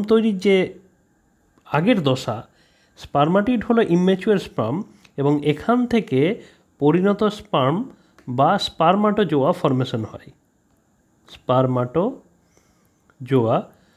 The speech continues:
বা একটা ম্যাচিওর যে স্পার্ম, আমরা যে গঠন দেখেছি, হেড, অ্যাক্রোজোম ক্যাপ এবং টেল, এরকম স্পার্ম গঠিত হবে এবং এই স্পার্ম অবস্থান করবে একেবারে মাঝখানের দিকে।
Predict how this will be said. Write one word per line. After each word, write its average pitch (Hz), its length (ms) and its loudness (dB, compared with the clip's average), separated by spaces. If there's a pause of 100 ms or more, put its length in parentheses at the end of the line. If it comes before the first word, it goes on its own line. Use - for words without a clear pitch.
(640)
বা 117 120 2 (460)
একটা 143 160 -6 (120)
ম্যাচিওর 175 380 2 (100)
যে 156 60 2 (100)
স্পার্ম, 131 320 -4 (100)
আমরা 120 220 -2
যে 123 140 -2
গঠন 135 220 -2 (100)
দেখেছি, 143 360 -2 (720)
হেড, 143 260 -2 (580)
অ্যাক্রোজোম 127 580 -4 (120)
ক্যাপ 156 220 -2 (300)
এবং 127 160 -4 (260)
টেল, 143 200 2 (600)
এরকম 135 280 0 (220)
স্পার্ম 147 340 -2 (180)
গঠিত 143 240 2 (100)
হবে 104 180 -12 (580)
এবং 135 100 -2 (200)
এই 185 60 4 (100)
স্পার্ম 233 320 2 (140)
অবস্থান 165 300 0 (120)
করবে 135 240 -2 (520)
একেবারে 131 360 -2 (140)
মাঝখানের 131 540 -2
দিকে। 104 200 -14